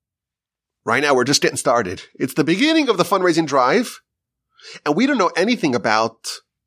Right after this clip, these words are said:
what exactly we're gonna use these materials for. And therefore, how can you call these stones filler stones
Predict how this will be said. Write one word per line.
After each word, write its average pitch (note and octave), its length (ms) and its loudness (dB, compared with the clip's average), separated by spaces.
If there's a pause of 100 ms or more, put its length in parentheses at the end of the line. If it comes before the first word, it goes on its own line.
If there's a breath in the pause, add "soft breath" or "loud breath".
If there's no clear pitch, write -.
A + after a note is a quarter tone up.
(460)
what A#2 100 0
exactly A2+ 340 -4
we're G2+ 200 -4
gonna G2 200 -4
use G#2+ 300 -4
these G#2+ 160 -6
materials F2+ 420 -8
for. - 400 0 (1300 loud breath)
And B2+ 80 -2
therefore, D3+ 320 0
how D#3+ 260 0
can F3 260 -2
you C#3+ 100 0
call D3+ 360 -2
these C3 360 -4
stones C#3 520 0 (180 soft breath)
filler C#4+ 380 0
stones A2 600 -4